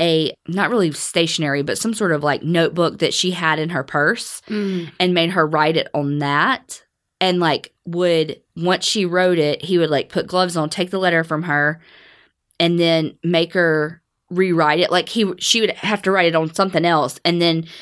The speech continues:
Speaker 1: he would make sure there was no, like, coded messages in it, and
Speaker 2: Mm.
Speaker 1: then he would make her write it on her notepad,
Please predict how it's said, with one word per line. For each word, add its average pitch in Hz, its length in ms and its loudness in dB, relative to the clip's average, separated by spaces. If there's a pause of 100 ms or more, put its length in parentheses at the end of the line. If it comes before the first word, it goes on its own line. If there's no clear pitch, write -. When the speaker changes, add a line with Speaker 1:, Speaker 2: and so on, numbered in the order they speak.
(140)
Speaker 1:
he 214 120 0
would 190 120 2
make 180 160 0
sure 185 100 -2
there 170 80 2
was 156 120 0
no, 160 180 2
like, 147 220 -2
coded 170 320 2
messages 165 540 0
in 147 140 0
it, 147 260 -6
and 165 120 2
Speaker 2:
Mm. 156 40 2
Speaker 1:
then 156 260 0
he 190 140 0
would 160 120 0
make 165 160 2
her 165 80 2
write 160 220 2
it 151 80 0
on 147 140 0
her 196 280 0
notepad, 160 600 0